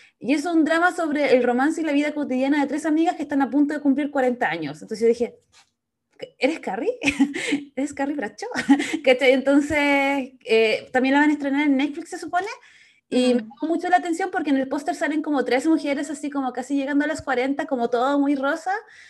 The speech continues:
Speaker 1: Entonces, me gustaría saber cuando hablan de vida cotidiana si vamos a encontrarnos como estos problemas de pega, ¿cachai? Como cosas como más normales, ¿cachai? No romantizar tanto como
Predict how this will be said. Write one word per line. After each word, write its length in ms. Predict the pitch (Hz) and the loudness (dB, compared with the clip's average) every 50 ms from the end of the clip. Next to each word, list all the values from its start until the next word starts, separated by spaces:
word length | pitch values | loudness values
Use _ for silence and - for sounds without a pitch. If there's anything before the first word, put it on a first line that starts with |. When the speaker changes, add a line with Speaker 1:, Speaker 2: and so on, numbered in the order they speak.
| - _ _ _ | -20 _ _ _
Speaker 1:
Entonces, 680 | - 226 - - 262 294 285 294 320 311 311 302 247 233 | -6 -2 0 2 2 2 2 2 0 0 0 0 0 2
me 100 | 262 262 | 2 2
gustaría 340 | 277 269 277 262 262 277 294 | 2 0 0 -2 -2 -2 -2
saber 320 | 285 302 277 285 294 285 - | 0 -2 -2 -2 -2 -4 -2
cuando 220 | 294 285 277 269 | -2 0 0 2
hablan 200 | 269 277 285 277 | 2 2 2 2
de 80 | 277 285 | 2 2
vida 260 | 269 277 285 285 285 | 0 0 0 -2 -4
cotidiana 600 | 302 294 294 262 240 233 233 247 254 285 320 311 | -4 -6 -4 -4 -2 0 0 0 0 0 -2 -2
si 140 | - 277 262 | -4 -4 -2
vamos 260 | 262 262 262 285 285 | 0 0 2 2 2
a 20 | |
encontrarnos 440 | 277 269 254 233 233 233 240 269 277 | 2 2 -2 -4 -4 -4 -4 -4 -2
como 100 | 277 254 | -4 -4
estos 200 | 247 240 - 269 | -6 -6 -10 -10
problemas 420 | - - 247 240 247 262 269 277 262 | -6 -2 -2 0 0 0 -2 -2 -2
de 100 | 262 233 | -2 -2
pega, 640 | - 240 240 247 262 262 262 262 254 247 240 240 | 0 0 0 2 2 0 0 0 0 0 0 -2
¿cachai? 540 | 247 247 247 - 262 254 247 254 254 247 254 - - - - - _ _ | -4 -6 -6 -6 -4 -4 -2 -2 -4 -6 -10 -16 -20 -20 -20 -20 _ _
Como 800 | - 226 233 233 233 233 233 226 226 226 220 220 214 214 - - | -4 -2 0 2 2 2 2 2 2 0 -2 -2 -4 -8 -8 -6
cosas 240 | - 294 285 302 285 | -4 -4 -4 -4 -6
como 240 | - 311 294 285 269 | -4 -2 0 0 2
más 360 | 277 302 320 302 - - - - | 2 0 -2 -4 -8 -10 -8 -2
normales, 680 | 247 247 247 240 240 262 294 269 214 196 175 - - | 0 2 2 2 4 4 4 2 2 0 -4 -10 -12
¿cachai? 400 | - 220 220 220 - 214 220 220 | -12 -12 -10 -8 -4 -2 -2 0
No 200 | 226 240 254 247 | 0 0 -2 -2
romantizar 920 | 247 - 202 214 247 240 233 233 233 - - 240 - - 247 254 - - | -4 -4 -4 -2 0 0 2 0 -2 -4 -6 -6 -2 -2 -2 -2 -2 -4
tanto 320 | 262 247 254 247 - 262 | -4 -4 -4 -4 -6 -4
como 240 | 226 254 240 233 226 | -4 -4 -6 -6 -10